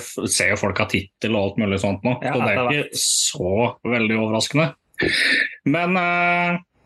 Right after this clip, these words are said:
Speaker 1: da var det i utgangspunktet kampen mot toppen og en, eh,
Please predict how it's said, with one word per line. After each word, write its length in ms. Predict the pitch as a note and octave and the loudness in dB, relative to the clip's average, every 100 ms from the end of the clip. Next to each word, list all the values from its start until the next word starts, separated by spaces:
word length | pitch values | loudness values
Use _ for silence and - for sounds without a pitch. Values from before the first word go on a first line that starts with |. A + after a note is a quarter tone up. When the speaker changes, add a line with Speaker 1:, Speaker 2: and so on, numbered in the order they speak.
| _ _ - | _ _ -4
Speaker 1:
da 300 | B2+ D3+ G#3 | 0 0 0
var 160 | F#3 | 0
det 60 | D3+ | 0
i 40 | F3 | 0
utgangspunktet 680 | B2 - A2+ D3+ E3 E3 - | -2 -2 -2 0 2 0 -2
kampen 380 | B2 A2+ D3 D3 | -2 0 0 0
mot 120 | D3 | 0
toppen 540 | B2 - - A3 A#3 | -4 -2 -2 0 0
og 720 | - C3+ D3 D3 D3 D3 D#3 | 0 0 0 0 0 0 0
en, 300 | C3+ C#3+ D3 | 2 2 2
eh, 380 | D3 D3 D3 D3 | 2 2 2 0